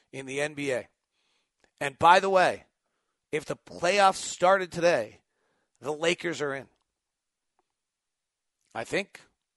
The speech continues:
Oh, mate. Yeah, I think if the, if the playoffs started today, the Lakers are in. Lonzo Ball's dad, LeVar Ball, in a fight with Trump and right that the Lakers are gonna make the playoffs.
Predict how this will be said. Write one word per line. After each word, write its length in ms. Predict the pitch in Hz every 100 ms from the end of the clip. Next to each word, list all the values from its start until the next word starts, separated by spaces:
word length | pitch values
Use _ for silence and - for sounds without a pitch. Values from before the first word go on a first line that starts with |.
| -
Oh, 140 | 156
mate. 220 | 165 123 - _ _ _
Yeah, 160 | 180 - -
I 80 | 131
think 300 | - 180 -
if 80 | 135
the, 220 | 135 127 -
if 120 | 139
the 80 | 123
playoffs 580 | - 147 170 196 - -
started 520 | - - 156 165 180
today, 720 | - 143 - 165 113 101 - _ _ _ _ _ _ _ -
the 80 |
Lakers 420 | 131 135 - 139 127
are 100 | 143
in. 60 | - _ _ _ _ _ _ _ _ _ _ _ _ _ _ _ _ _ _ _ _ _ _ _ 117
Lonzo 460 | 127 160 151 170
Ball's 340 | 147 160 160 -
dad, 320 | 151 151 110
LeVar 400 | 120 127 151 160
Ball, 320 | 160 143 107
in 80 | 131
a 40 | 123
fight 300 | - 165 156
with 120 | 175
Trump 320 | 175 151 -
and 200 | 135 123
right 260 | 127 170 -
that 100 | 120
the 80 | 120
Lakers 340 | 127 147 156
are 40 | 147
gonna 140 | 147
make 140 | 147 147
the 60 |
playoffs. 380 | 143 160 208